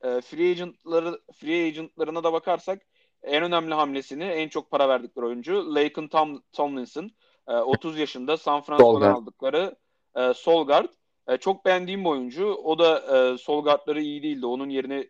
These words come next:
Speaker 1: geldi. Yıllık on üç on dört milyon alıyor. E, bence şu an o line'ları çok iyi. E, bakarsak eğer pozisyon pozisyon gidersek işte, e,
Speaker 2: Bireyselle
Speaker 1: Tomlinson
Speaker 2: gidersek evet.
Speaker 1: Evet, Tomlinson'ın eklendi. İşte Vera Tucker geçen sene rookie'ydi first round.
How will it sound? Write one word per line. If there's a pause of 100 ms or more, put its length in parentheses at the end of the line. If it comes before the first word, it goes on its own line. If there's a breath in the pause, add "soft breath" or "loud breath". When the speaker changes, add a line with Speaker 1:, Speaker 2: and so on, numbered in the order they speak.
Speaker 1:
geldi.
Yıllık
on
üç
on
dört
milyon
alıyor. (600)
E, (160)
bence
şu
an
o
line'ları
çok
iyi. (640)
E,
bakarsak
eğer
pozisyon
pozisyon
gidersek
işte, (460)
e, (1040)
Speaker 2:
Bireyselle
Speaker 1:
Tomlinson
Speaker 2:
gidersek
evet. (440)
Speaker 1:
Evet,
Tomlinson'ın
eklendi.
İşte
Vera
Tucker (120)
geçen
sene
rookie'ydi
first
round.